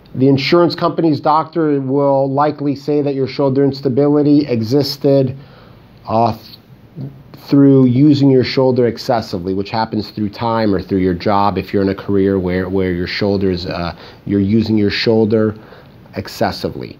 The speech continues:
Now, also brings me to, uh, the point that if you, if a child has these, a, a tear, or someone who's very young has a tear, you're gonna face much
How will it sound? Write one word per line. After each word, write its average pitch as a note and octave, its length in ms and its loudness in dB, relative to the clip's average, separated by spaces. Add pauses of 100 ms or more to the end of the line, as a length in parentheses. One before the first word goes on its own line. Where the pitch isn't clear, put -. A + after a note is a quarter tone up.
(140)
Now, D#3+ 480 0
also F3+ 320 0
brings D#3 320 -2
me D#3+ 160 0
to, D3 520 0
uh, C3 280 2
the B2 100 0
point D3 360 -2
that B2+ 260 -2 (580)
if - 220 -4
you, C4 320 4
if C#3+ 200 -4
a F3 80 2
child A3+ 560 0
has C#3+ 440 -4
these, A2+ 320 -8 (160)
a, A2+ 260 -6
a A#2+ 60 -2
tear, B2 640 0 (580)
or B2 140 2
someone F#3+ 260 2
who's D3+ 160 2
very C#3+ 240 4
young C3 260 2
has A2+ 200 -4
a G#2+ 80 -4
tear, A2+ 380 -2
you're C3+ 180 -2
gonna D3+ 180 2
face C#3+ 460 0
much C3+ 640 0